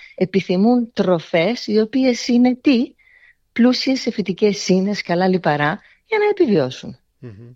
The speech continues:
Speaker 1: Γι' αυτό και όταν ξεκινάμε να τρώμε υγιεινά, αν προσέξεις,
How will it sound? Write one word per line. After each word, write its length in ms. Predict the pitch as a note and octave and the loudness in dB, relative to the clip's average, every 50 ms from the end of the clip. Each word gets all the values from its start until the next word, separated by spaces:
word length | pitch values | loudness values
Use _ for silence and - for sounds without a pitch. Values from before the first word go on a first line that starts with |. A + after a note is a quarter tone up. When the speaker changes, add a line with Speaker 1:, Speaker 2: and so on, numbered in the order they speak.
| - - - - - | -20 -20 -20 -18 -10
Speaker 1:
Γι' 140 | - F3 G3 | -4 -2 -2
αυτό 220 | G3 - - B3+ A#3+ | -2 0 -2 -2 -2
και 100 | - B3 | -2 -2
όταν 240 | G#3+ B3 A#3 G#3 | -2 -2 -2 -2
ξεκινάμε 520 | - - - G#3 - - F3 F#3+ G#3+ A#3 B3 | -4 -4 -4 -4 0 0 0 0 0 0 0
να 100 | A#3 A3+ | -2 -2
τρώμε 260 | A3+ G#3 G#3 G#3 G#3 | 0 0 0 2 2
υγιεινά, 440 | G3 E3 E3+ E3 D#3+ D#3+ D#3 D#3+ E3 | 0 0 0 0 0 0 0 0 0
αν 80 | E3 | 0
προσέξεις, 680 | D#3+ D#3 D#3 D3+ - D#3 D3+ D3+ C#3+ - - F3 F3 - | -2 -4 -6 -6 -2 -2 -2 -2 -2 -6 -8 -10 -10 -10